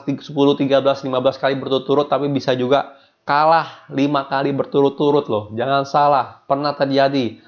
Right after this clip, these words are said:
Under Ole pun pernah terjadi ya, kan pertama kali dia megang, megang M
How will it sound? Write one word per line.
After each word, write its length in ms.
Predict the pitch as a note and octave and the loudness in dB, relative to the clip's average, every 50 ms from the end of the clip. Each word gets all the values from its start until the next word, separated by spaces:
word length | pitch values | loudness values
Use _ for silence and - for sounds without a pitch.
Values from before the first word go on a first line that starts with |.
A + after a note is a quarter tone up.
| _ _ _ _ _ _ _ _ _ _ - - | _ _ _ _ _ _ _ _ _ _ -20 -12
Under 320 | G#4+ D4 C3+ C3+ C#3 D3 - | -6 -4 -4 -2 -2 -2 0
Ole 220 | - D3+ D3 D3 D3 | 2 2 2 2 0
pun 180 | D3+ F#3 F3 | -2 -2 -2
pernah 220 | D#3 D3 D3 C#3+ C#3 | -2 0 0 0 0
terjadi 420 | C#3+ C#3 C#3 C3+ C3+ C3+ C3+ C#3 | 0 0 2 2 0 0 0 -2
ya, 140 | C3 B2 A#2 A2+ | -2 -2 -2 -2
kan 160 | A#2+ C3 B2 A2+ | -2 -6 -6 -6
pertama 320 | B2 C3+ C3 B2+ B2+ B2 | -4 -4 -4 -4 -2 -2
kali 240 | - C3 B2+ C3 B2 | 0 0 0 0 0
dia 80 | C3 C3 | 0 0
megang, 400 | B2+ B2+ C3 C3 B2 B2+ B2 B2+ B2+ B2+ B2+ B2 A#2+ | 2 2 0 0 2 0 0 2 2 2 2 2 0
megang 300 | A#2+ B2 B2+ C3 C3+ C3 | 0 0 0 0 0 0
M 160 | B2+ B2 B2+ | -2 0 2